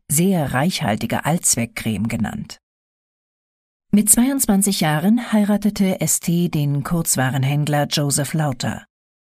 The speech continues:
Ihren neuen Nachnamen wandelte sie in Lauder um,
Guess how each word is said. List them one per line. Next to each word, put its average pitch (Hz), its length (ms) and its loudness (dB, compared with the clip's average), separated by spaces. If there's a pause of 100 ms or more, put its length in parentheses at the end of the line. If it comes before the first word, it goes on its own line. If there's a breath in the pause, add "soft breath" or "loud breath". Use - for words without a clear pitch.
(600)
Ihren 196 300 4
neuen 208 280 2
Nachnamen 226 720 0
wandelte 220 400 2
sie 196 200 2
in 170 160 0
Lauder 165 520 0
um, 147 280 0